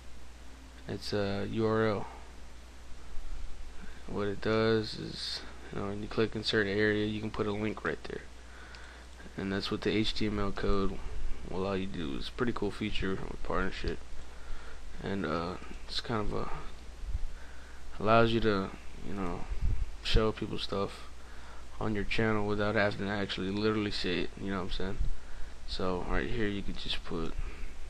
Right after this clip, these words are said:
anything you want, the U R L, the link for this map. As it says, you know, you put Google, whatever you wanna do,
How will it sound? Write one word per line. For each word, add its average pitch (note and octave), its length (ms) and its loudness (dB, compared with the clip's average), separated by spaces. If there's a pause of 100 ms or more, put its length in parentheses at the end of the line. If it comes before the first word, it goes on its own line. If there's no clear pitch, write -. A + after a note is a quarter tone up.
(1200)
anything G#2 420 2
you G#2 120 0
want, G2+ 380 2
the G#2 100 0
U G2+ 180 2
R G2 180 4
L, G2 280 2 (100)
the F#2+ 80 4
link F#2 220 -2
for - 140 0
this F#2 220 2
map. - 360 0 (1080)
As A2 140 -2
it - 120 -4
says, - 600 -2
you G2 100 -6
know, F2 240 -4 (120)
you - 100 -4
put G#2 200 0
Google, G#2 380 0
whatever G2+ 280 -2
you G#2+ 100 -6
wanna G#2 160 -4
do, G2+ 260 -6